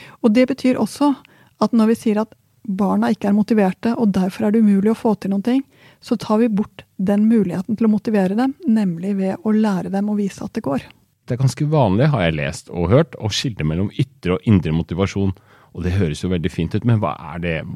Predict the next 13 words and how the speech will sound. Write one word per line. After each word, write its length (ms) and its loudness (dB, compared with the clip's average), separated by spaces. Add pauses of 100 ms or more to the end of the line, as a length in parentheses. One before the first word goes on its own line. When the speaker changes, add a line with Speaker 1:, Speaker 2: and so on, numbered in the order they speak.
(120)
Speaker 2:
hva 100 -4
består 400 -4
den 80 0
forskjellen 460 -6
i? 60 -18 (680)
Speaker 1:
Altså 240 -8
det 220 2
som 160 -4
man 240 -2
tradisjonelt 480 -4
snakker 260 -4
om 140 0
da, 80 0